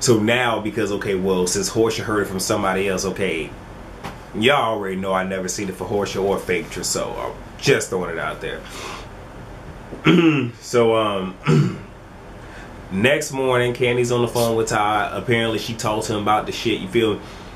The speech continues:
And, uh, Todd pretty much is, like, letting her ass know, "You need not be putting yourself in these motherfucking situations." And I'm pretty sure Todd told her ass, "Get your ass on that motherfucking plane and bring your ass on."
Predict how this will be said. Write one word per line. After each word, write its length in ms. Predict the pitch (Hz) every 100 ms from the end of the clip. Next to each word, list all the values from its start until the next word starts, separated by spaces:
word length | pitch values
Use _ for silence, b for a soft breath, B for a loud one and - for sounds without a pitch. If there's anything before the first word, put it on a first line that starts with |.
| B B -
And, 240 | 107 104
uh, 360 | 101 92 82 - - - - - - - -
Todd 580 | 165 151 110 98 135 -
pretty 260 | 175 143
much 320 | 127 139 135 131
is, 280 | 120 - 110
like, 280 | 104 98 - - -
letting 280 | 117 135 123
her 40 |
ass 320 | 123 113 110
know, 360 | 113 147 156 123
"You 240 | 101 151
need 240 | 196 165 147
not 160 | 139
be 80 | 131
putting 240 | 120 131
yourself 400 | 120 120 - 113
in 60 | 113
these 140 | 117
motherfucking 520 | 120 117 110 123 107 110
situations." 600 | 120 95 113 135 131 120
And 140 | 110
I'm 160 | 113 117
pretty 260 | 165 143
sure 220 | 123 131
Todd 400 | 110 139 131 113
told 280 | - 160 156
her 40 | 120
ass, 240 | 107 104
"Get 200 | 117 117
your 200 | 156 139
ass 360 | 139 131 123 120 B B
on 140 | 127 123
that 140 | 113
motherfucking 560 | 110 117 120 147 147 -
plane 260 | 165 147 127
and 100 | 123
bring 220 | 123 117
your 240 | 117 107
ass 360 | 101 92 92 -
on." 200 | 101